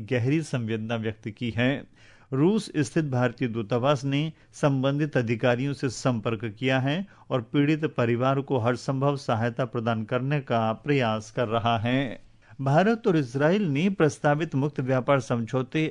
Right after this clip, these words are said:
एफ़टीए के लिए वार्ता का दूसरा दौर सफलतापूर्वक संपन्न किया। बीस से तेईस जुलाई तक नई दिल्ली में चली वार्ता के दौरान दोनों पक्षों ने प्रस्तावित समझौते के सभी पहलुओं पर विस्तृत चर्चा की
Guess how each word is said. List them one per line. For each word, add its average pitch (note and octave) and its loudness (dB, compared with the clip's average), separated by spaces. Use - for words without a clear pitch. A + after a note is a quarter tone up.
एफ़टीए C3 -2
के B2+ -2
लिए C3 0
वार्ता C3 2
का C3 2
दूसरा C#3+ 0
दौर A#2+ 2
सफलतापूर्वक C3+ 0
संपन्न A2+ -4
किया। B2+ 0
बीस D#3+ 0
से F#3 -2
तेईस C#3+ 0
जुलाई C3 0
तक C#3+ -2
नई A#2 -2
दिल्ली B2+ -4
में B2+ -2
चली B2 -2
वार्ता A#2 -2
के A2+ -4
दौरान B2 0
दोनों C3 2
पक्षों C3 -2
ने C3+ -2
प्रस्तावित C#3+ 0
समझौते C3+ -2
के C3+ -6
सभी A#2+ -2
पहलुओं B2+ 0
पर A#2+ 2
विस्तृत C#3+ -2
चर्चा A#2 -2
की C#3 -2